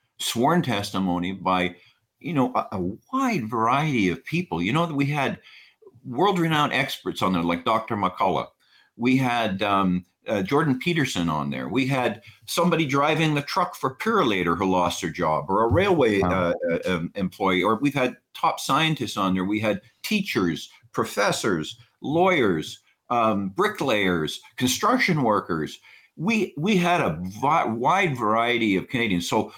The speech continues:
Speaker 1: what do I hope is gonna happen with this? You know, I, I, I, I'm, I'm, uh, I spent forty years in the construction industry, and I always t-, explain it to people this way. I said, "People should think of the National Citizens Inquiry as a huge toolbox."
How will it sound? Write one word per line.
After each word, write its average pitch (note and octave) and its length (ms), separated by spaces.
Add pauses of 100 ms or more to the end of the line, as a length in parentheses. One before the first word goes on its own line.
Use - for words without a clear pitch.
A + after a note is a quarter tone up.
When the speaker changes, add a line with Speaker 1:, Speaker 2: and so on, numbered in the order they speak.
(120)
Speaker 1:
what C3+ 160
do A3+ 140
I A2+ 100
hope B2+ 320
is A#2 100
gonna G2+ 220
happen G#2+ 480
with D#2 180
this? - 220
You A2 80
know, C3+ 180 (560)
I, - 160
I, G#2+ 180
I, A2+ 180
I'm, A2 360
I'm, A2+ 300
uh, F#2+ 160 (340)
I A2 80
spent C3+ 300
forty B2+ 300
years A2+ 260
in A2+ 80
the F#2+ 80
construction B2 560
industry, F#2+ 440
and G#2 80
I G#2+ 120
always A2 320
t-, - 100
explain - 400
it A#2 120
to B2 60
people A#2 340
this D3+ 240
way. F2+ 140
I F2+ 80
said, G2+ 300 (760)
"People G#3+ 260
should C3+ 220
think D3 200
of A#2+ 120
the A2 80
National A#2+ 420
Citizens A#2 480
Inquiry F#2+ 560
as F#2+ 100
a F2+ 180
huge E3 520
toolbox." A#2+ 920